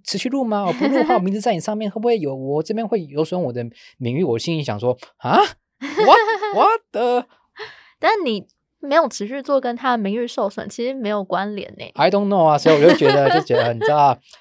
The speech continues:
Speaker 1: 哎，我真的觉得每个，两个人的对话，吼，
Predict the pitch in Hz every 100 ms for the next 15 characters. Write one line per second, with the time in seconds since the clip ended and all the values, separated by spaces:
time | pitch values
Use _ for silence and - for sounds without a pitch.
0 | _ _ _ - - - 120 113 147 120
1 | 113 107 104 117 - 127 120 135 127 117
2 | 117 113 123 151 123 107 113 95 110 110